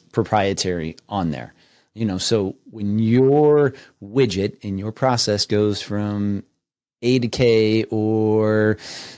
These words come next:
whatever, how many steps you have in it, that, that's yours. That, that's how you brand yourself. And now there, there's something else that I do in this process. And so if you guys are watching us here on YouTube, you're gonna see it.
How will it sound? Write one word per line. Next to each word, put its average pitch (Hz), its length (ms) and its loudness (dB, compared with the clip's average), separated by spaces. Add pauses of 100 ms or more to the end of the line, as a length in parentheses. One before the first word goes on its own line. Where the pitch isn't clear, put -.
(800)
whatever, 120 500 0
how 127 160 2
many 123 180 2
steps 120 320 0
you 123 120 2
have 113 200 2
in 113 140 0
it, 98 240 -8
that, 104 180 -4
that's 113 240 0
yours. 101 240 0
That, 104 200 0
that's 113 180 -2
how 135 200 2
you 113 280 2
brand 98 380 0
yourself. - 520 -4 (200)
And 123 100 2
now 110 240 -4
there, 123 160 -2
there's 117 180 -2
something 190 460 -2
else 117 300 0
that - 200 -2
I 107 160 2
do 98 280 -2
in 95 80 -2
this 85 120 -4
process. 78 640 -4
And 95 100 -6
so 110 140 0
if 95 80 -4
you 131 80 0
guys 165 140 2
are 117 40 0
watching 110 300 0
us 107 100 0
here 110 160 -2
on 92 120 0
YouTube, 101 420 0
you're 104 100 0
gonna 98 160 -4
see 131 300 2
it. 120 120 0